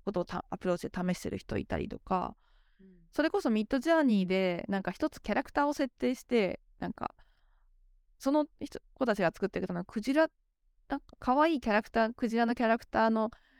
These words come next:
Speaker 1: 一日とか、インスタアカウント、
Speaker 2: うんうんうん。
Speaker 1: なんかその人が、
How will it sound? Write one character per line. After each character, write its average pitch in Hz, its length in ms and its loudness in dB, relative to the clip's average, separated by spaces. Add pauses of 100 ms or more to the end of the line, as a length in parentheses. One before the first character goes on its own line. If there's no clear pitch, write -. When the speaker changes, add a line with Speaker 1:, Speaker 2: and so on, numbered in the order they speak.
(140)
Speaker 1:
一 220 240 -2
日 240 320 0
と - 100 -8
か、 - 260 -14 (400)
イ 233 120 -2
ン 247 60 -2
ス 220 120 0
タ 262 120 4
ア 220 40 0
カ 247 200 4
ウ 233 60 4
ン 175 100 -4
ト、 190 120 -4
Speaker 2:
う - 20 -4
ん - 20 -4
う - 20 -4
ん - 20 -4
う - 0 -
ん。 - 20 2
Speaker 1:
な 214 60 2
ん 202 40 -2
か - 220 -6
そ - 140 -4
の 277 80 2
人 - 180 -6
が、 285 280 0